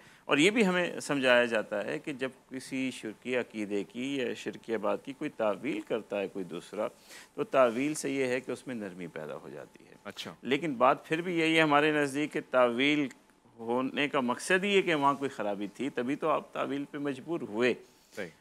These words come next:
Speaker 1: तो ये, ये सब चीज़ें हैं।
Speaker 2: इस रवैये को
Speaker 1: मगर
Speaker 2: ज़रा सा
Speaker 1: लेकिन इसमें एहतियात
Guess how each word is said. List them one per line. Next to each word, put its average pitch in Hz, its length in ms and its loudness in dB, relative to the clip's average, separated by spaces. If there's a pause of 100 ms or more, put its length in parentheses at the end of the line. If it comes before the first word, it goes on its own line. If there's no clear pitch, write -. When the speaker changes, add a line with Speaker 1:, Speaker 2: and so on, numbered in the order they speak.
(120)
Speaker 1:
तो - 80 -6
ये, 175 320 -2
ये 185 120 -2
सब 170 200 -4
चीज़ें 120 300 -4
हैं। 98 160 -4
Speaker 2:
इस 147 100 -12
रवैये 151 280 -2
को 151 80 0
Speaker 1:
मगर 156 80 2
Speaker 2:
ज़रा 110 120 -4
सा - 120 -16
Speaker 1:
लेकिन 175 420 -4
इसमें 190 260 -2
एहतियात 165 600 6